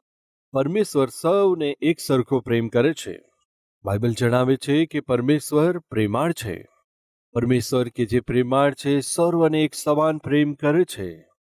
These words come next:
બાઇબલ જણાવે છે, યોહાન ત્રણ અને તેની સોળમી કલમ, પરમેશ્વરે જગત પર એવો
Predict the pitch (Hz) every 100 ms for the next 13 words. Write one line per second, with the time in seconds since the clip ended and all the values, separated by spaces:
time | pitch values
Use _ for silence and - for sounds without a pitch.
0 | _ _ _ - 165 196 202 165 143 120
1 | 117 120 147 139 151 139 170 175 165 -
2 | 156 175 185 - 120 127 120 127 123 -
3 | 180 180 175 160 147 151 165 165 _ -
4 | 135 135 180 208 - 127 101 113 151 160
5 | _ _ _ _ - 180 190 - 175 170
6 | - 175 185 165 117